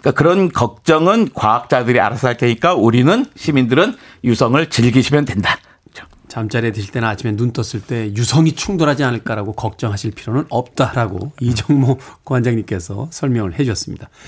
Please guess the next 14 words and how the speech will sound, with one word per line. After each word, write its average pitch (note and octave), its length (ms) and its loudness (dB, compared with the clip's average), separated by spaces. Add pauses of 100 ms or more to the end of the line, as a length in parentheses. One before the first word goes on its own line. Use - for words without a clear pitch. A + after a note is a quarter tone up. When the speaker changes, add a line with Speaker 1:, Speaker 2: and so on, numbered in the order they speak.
(500)
Speaker 2:
음악 G3 220 0
한 G3+ 80 0
곡 - 120 -12
듣고 G3+ 280 0
와서 E3+ 580 2
과학 D3 200 0
같은 C#3+ 200 0
소리 D3 220 2
안에 G#2+ 200 0
계속 A2 320 -6
진행합니다. F#2+ 680 -2
Boy D3+ 220 4
Meets F3 360 -2
Girls, - 480 -2